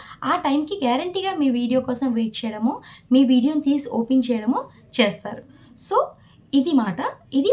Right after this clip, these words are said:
మానిటైజేషన్ కాని వాళ్ళకి ఈ లిస్ట్ వస్తుంది. And మానిటైజేషన్ అయిన వాళ్ళకి ఏముంటుంది అంటే పబ్లిక్,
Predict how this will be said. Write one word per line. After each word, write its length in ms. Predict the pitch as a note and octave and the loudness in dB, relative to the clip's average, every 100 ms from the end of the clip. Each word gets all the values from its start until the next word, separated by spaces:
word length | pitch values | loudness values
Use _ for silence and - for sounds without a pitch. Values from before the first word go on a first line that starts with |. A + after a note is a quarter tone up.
| G4 | 2
మానిటైజేషన్ 960 | A3 A3+ D4 D#4 C#4+ A#3+ C#4 C4+ G4 G4 - | 2 2 2 2 0 0 -2 -4 -6 -12 -6
కాని 280 | A#3+ C4+ D#4+ | -2 -2 -2
వాళ్ళకి 580 | B3 G3+ G3+ E3+ G#4 A#4 C#4 | -4 -6 -8 -6 -8 -6 -4
ఈ 80 | E4+ | -2
లిస్ట్ 340 | C4 A3 - | -2 -4 -8
వస్తుంది. 400 | G3+ - F#3 - - _ - - - B3+ | -10 -12 -14 -16 -18 _ -20 -16 -2 0
And 120 | G#3+ - _ _ A3 | 0 -2 _ _ -2
మానిటైజేషన్ 840 | A3 C#4 G4+ G#4 G#4 G#4 G4 F#4 - | 0 0 0 -4 -6 -6 -6 -8 -6
అయిన 300 | A3+ A#3 E4 | 0 0 0
వాళ్ళకి 340 | F4+ E4 D4 C#4+ | -4 -6 -4 0
ఏముంటుంది 500 | C4+ C4+ C4+ A#3 A#3 | 2 2 2 0 0
అంటే 260 | A3 A3+ - - - - - - | -2 0 2 2 0 -4 -6 -4
పబ్లిక్, 440 | A3 F3+ A3+ F#4+ | -4 -2 -4 -6